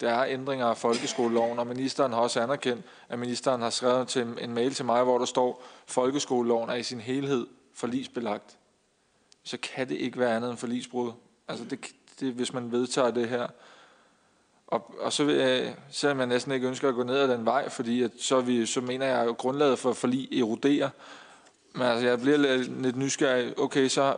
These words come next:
så det, der skal være undskyldningen for det her, det er så, at det er afgrænset.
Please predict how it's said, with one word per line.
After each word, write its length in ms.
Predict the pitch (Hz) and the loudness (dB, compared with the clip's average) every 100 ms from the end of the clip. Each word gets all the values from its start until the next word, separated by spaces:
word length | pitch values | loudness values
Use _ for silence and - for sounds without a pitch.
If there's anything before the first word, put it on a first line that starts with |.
| 117 | -2
så 160 | - | -6
det, 220 | 131 147 143 | 0 2 4
der 100 | 135 | 2
skal 160 | - | 2
være 160 | 123 120 | 4 4
undskyldningen 560 | 120 131 151 131 123 | 2 0 -2 0 -2
for 120 | 117 127 | 0 2
det 100 | 127 | 4
her, 160 | 131 | 4
det 120 | 123 | 4
er 100 | 127 | 4
så, 160 | 123 139 | 4 2
at 120 | 127 | 2
det 80 | 131 | 2
er 60 | 117 | 2
afgrænset. 640 | 120 123 143 127 117 123 | 2 2 2 0 -2 -8